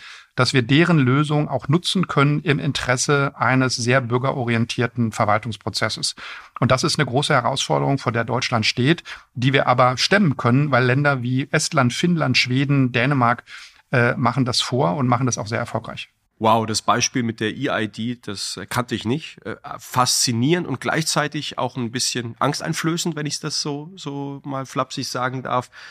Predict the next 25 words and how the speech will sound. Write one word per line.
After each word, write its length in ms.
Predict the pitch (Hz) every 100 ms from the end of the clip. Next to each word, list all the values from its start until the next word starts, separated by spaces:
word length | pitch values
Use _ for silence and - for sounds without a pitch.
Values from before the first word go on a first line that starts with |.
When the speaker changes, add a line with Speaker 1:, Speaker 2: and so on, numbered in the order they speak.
| - -
Speaker 2:
Und 180 | 135 117
trotzdem, 600 | 123 - - 139 120 123 -
äh, 140 | 120
sagen 260 | 113 110 123
Sie, 220 | 123 113
glaub 180 | 131 120
ich, 120 | 117
völlig 220 | 123 117
zu 120 | -
Recht, 340 | 117 120 - -
äh, 140 | - - -
Angst 220 | 135 127
ist 120 | 135
da 60 | 127
kein 220 | 123 120
guter 280 | 120 127 107
Ratgeber. 760 | 104 135 - 147 156 165 165 165
Und 160 | 135
manchmal 260 | 123 - 123
braucht 300 | - 123 -
man 140 | 143
ja 100 | 143
auch 120 | 139
diesen, 380 | - 143 139 135
äh, 120 | 135